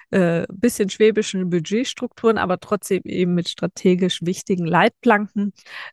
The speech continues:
Äh, und ja, was hat mich da geprägt? Und denkt gerne an diesen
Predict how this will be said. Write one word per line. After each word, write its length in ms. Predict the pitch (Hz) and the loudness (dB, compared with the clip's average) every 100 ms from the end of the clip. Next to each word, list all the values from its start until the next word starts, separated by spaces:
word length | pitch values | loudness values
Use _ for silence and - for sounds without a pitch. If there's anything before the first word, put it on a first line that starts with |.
| - | -2
Äh, 500 | 175 180 180 170 - _ - | 2 4 6 4 2 _ -2
und 320 | 190 185 - | -2 -2 2
ja, 100 | 494 359 | 2 2
was 220 | 165 - | -2 -4
hat 160 | 180 - | -6 -4
mich 120 | 185 | -4
da 140 | 180 | -2
geprägt? 400 | 175 180 - - | -2 -2 -4 -2
Und 240 | - 254 - | 2 2 4
denkt 260 | 240 277 - | 2 2 4
gerne 320 | 208 285 285 | 4 4 0
an 120 | 254 | 0
diesen 400 | 240 247 233 226 | -4 -4 -6 -8